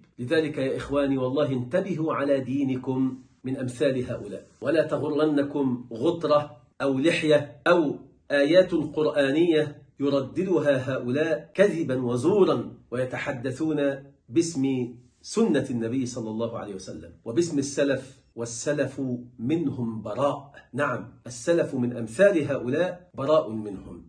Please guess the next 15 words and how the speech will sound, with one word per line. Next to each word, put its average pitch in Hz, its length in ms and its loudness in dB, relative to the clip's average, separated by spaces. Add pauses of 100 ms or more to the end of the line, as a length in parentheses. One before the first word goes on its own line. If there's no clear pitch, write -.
(100)
انتبهوا 135 500 2
على 117 220 -2
دينكم 120 580 -4 (200)
ولا 143 260 4
تسلموا 131 640 -2
عقولكم 117 640 -6
لأمثال 117 540 -6
هؤلاء 120 400 -6
شيوخ 139 340 -6
السلطان 143 680 0 (540)
الذين 143 480 2
باعوا 208 1400 4
الآخرة 175 720 2 (140)
وباعوا 190 460 6
الدين 190 760 2